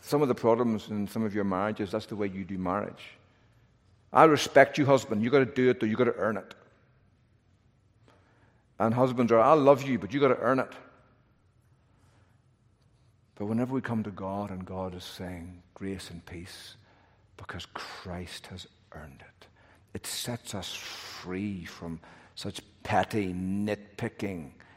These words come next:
mindset, and we become much more l-, open-handed in our generosity.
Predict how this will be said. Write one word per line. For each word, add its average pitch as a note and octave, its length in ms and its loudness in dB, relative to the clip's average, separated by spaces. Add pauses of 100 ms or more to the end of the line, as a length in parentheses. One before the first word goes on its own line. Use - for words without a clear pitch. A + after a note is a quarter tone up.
(840)
mindset, F#2 720 -6
and F2 200 -10
we F#2 100 -12
become G2 360 -8
much G#2 280 -4
more G#2+ 200 -4
l-, F#2 200 -10 (600)
open-handed F#2+ 960 -4
in F2+ 100 -8
our F2 120 -8
generosity. E2+ 920 -12